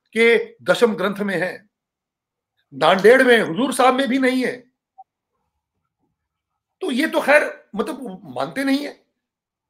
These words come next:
साहब। मैं, मेरा ये कहना है कि हर, हर सिख, हर पहले सिख के माता पिता हिंदू थे, आप इससे नकार नहीं सकते। हर पहले सिख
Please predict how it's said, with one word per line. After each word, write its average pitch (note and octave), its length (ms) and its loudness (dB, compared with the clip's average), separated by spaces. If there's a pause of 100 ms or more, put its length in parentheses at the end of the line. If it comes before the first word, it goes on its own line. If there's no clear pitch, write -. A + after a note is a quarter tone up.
(160)
साहब। G3+ 320 4
मैं, B3+ 200 4
मेरा A3 220 4
ये A3+ 160 2
कहना G3+ 320 0
है B3 80 2
कि B3 120 -4
हर, - 520 -2 (600)
हर D#4+ 220 2
सिख, - 500 -4 (840)
हर E4 160 6
पहले A#3+ 460 2
सिख C4+ 280 -10
के - 500 -4
माता F#3 280 0
पिता F#3 300 -6
हिंदू C#3+ 440 -16
थे, F3+ 140 -6 (1700)
आप A#3+ 200 4
इससे A#3+ 220 2
नकार F3 360 0
नहीं G#3+ 140 -12
सकते। - 280 -20 (1080)
हर E4+ 100 6
पहले B3 440 2
सिख - 280 -8